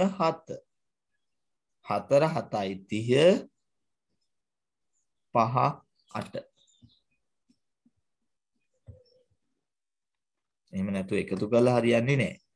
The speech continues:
එකතු කරනවා නම්, ඉතින් තාම ටීචර් ලොකුවට තේරෙන්නේ නැහැ. තිහ ඒවා පුතේ හතරක්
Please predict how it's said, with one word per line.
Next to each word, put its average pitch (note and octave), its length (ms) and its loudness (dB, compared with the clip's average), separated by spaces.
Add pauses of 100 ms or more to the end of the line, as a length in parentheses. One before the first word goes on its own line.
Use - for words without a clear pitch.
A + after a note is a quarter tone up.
(340)
එකතු A#2+ 400 0
කරනවා B2+ 640 0
නම්, A#2+ 320 -2 (640)
ඉතින් F#2 140 -16
තාම F2+ 240 -4
ටීචර් F2 380 -6
ලොකුවට F#2 360 -4
තේරෙන්නේ G2 340 2
නැහැ. G2+ 300 0 (760)
තිහ A2 240 2
ඒවා B2+ 400 6
පුතේ C#3+ 340 0
හතරක් D3 680 4